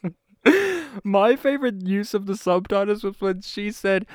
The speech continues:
Speaker 2: "And you've gotta cook this four minutes." And then the word four, not the number, like, not the word for the number, but <laughs> F O R comes up four minutes. So if you're reading it, you go, "Oh, you gotta cook this for minutes, okay."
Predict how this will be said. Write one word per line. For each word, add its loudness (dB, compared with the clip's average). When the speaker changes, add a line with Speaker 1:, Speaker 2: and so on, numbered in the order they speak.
Speaker 2:
"And 4
you've 2
gotta 8
cook 4
this 2
four 0
minutes." 0
And 2
then 6
the 4
word 8
four, 4
not 2
the 0
number, 2
like, 0
not 0
the 0
word 2
for -14
the -6
number, 2
but 4
<laughs> 0
F 0
O 4
R 6
comes 2
up 2
four -2
minutes. 0
So 0
if -6
you're 0
reading 0
it, -2
you -6
go, 0
"Oh, -2
you 0
gotta 4
cook -2
this -2
for -6
minutes, -4
okay." 0